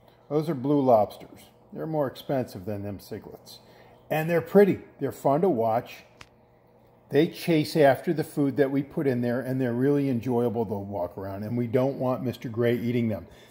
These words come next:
The other cichlids tend not to bother these guys. So we got one hiding behind the, uh, little treasure chest there. There's Scuba Steve's hanging on.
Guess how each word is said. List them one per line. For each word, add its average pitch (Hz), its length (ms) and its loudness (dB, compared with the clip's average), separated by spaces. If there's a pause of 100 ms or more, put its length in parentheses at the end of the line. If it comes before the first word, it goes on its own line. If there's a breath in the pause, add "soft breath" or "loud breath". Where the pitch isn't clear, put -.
(140 loud breath)
The 147 60 2
other 233 120 4
cichlids 247 500 -4
tend 202 320 2
not 185 260 0
to 196 60 -2
bother 185 380 -2
these 104 220 -4
guys. - 380 -10
So 127 120 -4
we 123 100 0
got 127 180 0
one 156 220 2
hiding 165 340 0
behind 143 320 0
the, 120 180 2
uh, 110 120 4
little 113 220 -2
treasure 117 380 -6
chest - 380 -10
there. 92 120 -12
There's 113 220 -6 (480 loud breath)
Scuba 117 380 -2
Steve's 120 320 -4
hanging 101 340 -2
on. 101 280 -4